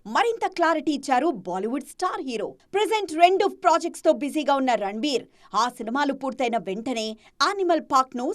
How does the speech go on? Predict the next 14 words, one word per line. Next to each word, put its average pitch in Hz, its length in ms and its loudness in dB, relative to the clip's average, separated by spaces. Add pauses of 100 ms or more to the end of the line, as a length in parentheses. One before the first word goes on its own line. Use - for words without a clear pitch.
సెట్స్ 185 300 -8
మీదకి 269 300 -6
తీసుకురాబోతున్నారన్నారు. 302 1040 0 (160)
రామాయణ 440 520 4 (180)
రెండు 294 240 2 (120)
భాగాలతో 285 440 2
పాటు 208 300 -4 (400)
సంజయ్ 453 380 0
లీలా 359 280 6
భన్సాలీ 294 400 0
తెరకెక్కిస్తున్న 262 720 -4 (480)
లవ్ 392 260 6
అండ్ 427 220 -2
వార్ 330 260 4